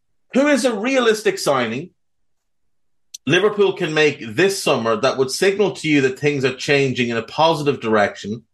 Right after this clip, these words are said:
And who is a signing that signals it's gonna be more of the same and Klopp,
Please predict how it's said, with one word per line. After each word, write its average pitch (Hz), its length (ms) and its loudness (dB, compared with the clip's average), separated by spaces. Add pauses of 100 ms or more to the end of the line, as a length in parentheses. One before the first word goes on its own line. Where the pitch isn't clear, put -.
(760)
And 131 160 4
who 180 260 4
is 190 100 2
a 175 80 -2
signing 151 480 2
that 131 140 0
signals 131 420 0
it's 113 100 -6
gonna 127 220 2
be 120 60 2
more 147 300 6
of 139 80 2
the 135 60 -2
same 120 440 0
and 104 160 -10
Klopp, 127 400 2